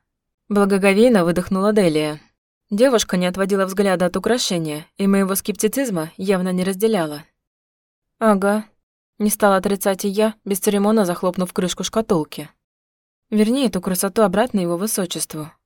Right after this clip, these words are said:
когда он придёт. Ещё можешь передать ему мою величайшую благодарность и что там ещё полагается в таких случаях».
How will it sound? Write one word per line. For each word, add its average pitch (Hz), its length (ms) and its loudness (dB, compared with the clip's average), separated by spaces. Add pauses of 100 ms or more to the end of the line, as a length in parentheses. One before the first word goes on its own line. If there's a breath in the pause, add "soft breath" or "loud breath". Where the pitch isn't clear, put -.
когда 190 280 -2
он 180 120 -2
придёт. 185 460 -4 (600)
Ещё 220 360 2
можешь 196 320 0
передать 208 400 0
ему 170 320 -6
мою 202 240 2
величайшую 185 520 -2
благодарность 180 760 0
и - 20 -4
что 185 160 -4
там 180 160 -2
ещё 180 200 -4
полагается 196 540 0
в - 80 -14
таких 196 300 -6
случаях». 156 640 -10